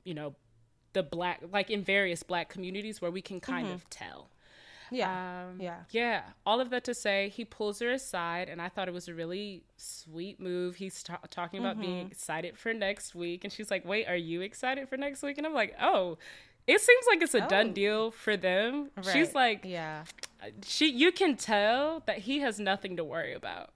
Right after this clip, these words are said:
Speaker 1: It's like she
Speaker 2: Right.
Speaker 1: all but
Speaker 2: Yeah.
Speaker 1: confirms that she will be giving him a rose at some point.
Speaker 2: Uh-huh.
Speaker 1: Um,
Speaker 2: Yeah.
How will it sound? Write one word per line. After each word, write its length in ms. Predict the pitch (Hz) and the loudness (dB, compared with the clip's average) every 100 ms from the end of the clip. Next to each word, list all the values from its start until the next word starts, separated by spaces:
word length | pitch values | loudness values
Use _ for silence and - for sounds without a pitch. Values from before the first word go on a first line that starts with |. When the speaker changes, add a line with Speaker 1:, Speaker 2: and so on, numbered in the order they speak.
| _ | _
Speaker 1:
It's 240 | 226 226 - | -2 -2 -2
like 220 | 240 214 | -2 0
she 80 | 175 | -2
Speaker 2:
Right. 180 | 220 - | -4 2
Speaker 1:
all 200 | 202 208 | 4 6
but 220 | 208 202 | 4 -2
Speaker 2:
Yeah. 40 | 190 180 175 | -2 -4 2
Speaker 1:
confirms 380 | 190 208 226 | 4 4 0
that 160 | - - | -4 -4
she 200 | - 208 | -4 -4
will 160 | 202 190 | -4 -4
be 140 | 190 | -6
giving 380 | 160 185 175 180 | -2 0 0 -2
him 160 | 185 180 | -4 -4
a 160 | 170 170 | -2 -2
rose 400 | 170 175 202 - | -2 -2 -2 -4
at 200 | 165 - | -6 -8
some 280 | - 147 147 | -8 -10 -12
point. 460 | - - - - - _ _ _ _ - | -18 -20 -20 -20 -20 _ _ _ _ -14
Speaker 2:
Uh-huh. 440 | - 208 190 160 160 - - | -6 -4 -4 -6 -6 -10 -4
Speaker 1:
Um, 360 | 180 170 165 | -2 0 -2
Speaker 2:
Yeah. 160 | 160 | -6